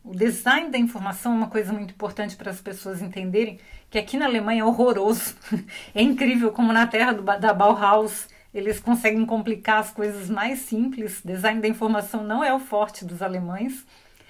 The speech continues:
Então, eu me lembrei desse livro pra, é, trazer um pouquinho dos princípios do, da simplicidade. É, o, o John Maeda, como eu disse, ele é, ele fundou um dos laboratórios do M I T, que é o M I T Simplicity Consortium,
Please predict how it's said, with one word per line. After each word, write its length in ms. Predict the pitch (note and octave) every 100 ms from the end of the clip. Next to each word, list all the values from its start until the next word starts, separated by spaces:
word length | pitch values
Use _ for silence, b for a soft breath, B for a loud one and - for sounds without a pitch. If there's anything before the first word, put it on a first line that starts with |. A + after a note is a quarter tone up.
| B B A#3
Então, 260 | A#3 C4+
eu 60 | C4
me 80 | C#4
lembrei 360 | C#4 A#3+ B3+
desse 320 | B3+ B3+ -
livro 440 | G#3+ A3+ A#3+ A3+ - B B B B B
pra, 520 | A3+ A3+ A#3+ C4 C4 C4
é, 400 | - F#3+ F#3+ F#3
trazer 380 | F#3 A#3 C4 B3+
um 120 | C4+
pouquinho 440 | C4+ C4 - C4+ A#3+
dos 160 | A#3
princípios 1200 | - C4 C4 - - C4+ - G#3 E3 - - - - b b b b
do, 400 | F3+ G#3 A#3 A#3
da 160 | G3+ A#3+
simplicidade. 1040 | A#3+ C#4 C4 B3+ - A3+ E3+ A#2+ - - _ _ _ b b b b b
É, 420 | G#3+ G#3+ G#3+ G#3+ G#3 G#3 G3+ G3 G3 A#3 - _ _ _ _ _ _ _ _ -
o, 680 | - B3+ E4+ D4+ A3+ F#3 G#3
o 20 |
John 220 | F#3 A3+
Maeda, 540 | F#3+ F#3 F#3+ B3+ F#3+ F3
como 200 | G3 F#3+
eu 80 | F3+
disse, 340 | A3 A#3 A3+
ele 140 | G3+
é, 440 | G#3 B3+ D4 C#4 -
ele 140 | A3
fundou 600 | A#3+ D4+ C#4 G3+ A#3 C4+
um 80 | A#3+
dos 160 | A#3+ A3
laboratórios 580 | G3+ G3 G3 G3 F#3 F3
do 80 |
M 220 | F3+ F3 F3+
I 40 |
T, 280 | F#3 A3+ C4+
que 160 | C4 B3
é 60 |
o 100 | G#3+
M 180 | A3 A#3+
I 60 | A#3
T 240 | - B3+
Simplicity 800 | - A#3 A#3 D4 F4 D#4+ - D4+
Consortium, 920 | - C4 - A3+ A3 - F#3 D#3 D3